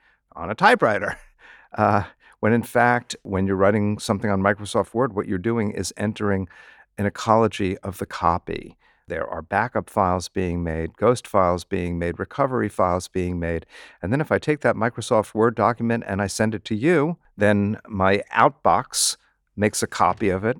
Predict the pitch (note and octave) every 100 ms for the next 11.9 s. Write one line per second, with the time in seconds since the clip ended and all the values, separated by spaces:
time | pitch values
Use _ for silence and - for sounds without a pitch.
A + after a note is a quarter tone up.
0 | - F#2+ A#2+ C#3 - F2 - F#2+ F2 -
1 | F2+ F2+ G#2+ A2+ E2 G2 - - G#2+ G#2+
2 | G2+ A#2 C#3+ - D3 E3+ E2+ F#2+ - G2
3 | F2+ G2 - D#2 D#2+ G2 F2 E2+ - -
4 | - F2 F2 F#2+ G2+ G2 G#2+ - C3+ C3+
5 | B2 B2 C3 A2+ A#2 A2+ A2 F#3+ F#3+ G#2+
6 | - G#2 G#2 G2 G#2+ G2 F#2+ F2+ F#2 G2
7 | F2+ F#2+ - - - - - A2 - G2+
8 | F#2+ F#2 - F#2+ F#2 - G2+ G2 F#2+ G2+
9 | G2+ F#2+ F2+ F2+ F2+ G2 F2 E2+ D#2+ D#2
10 | F#2 - E3+ E3+ - A2 A2 G#2 F#2 -
11 | F#2 F2+ - - G#2 - - D3+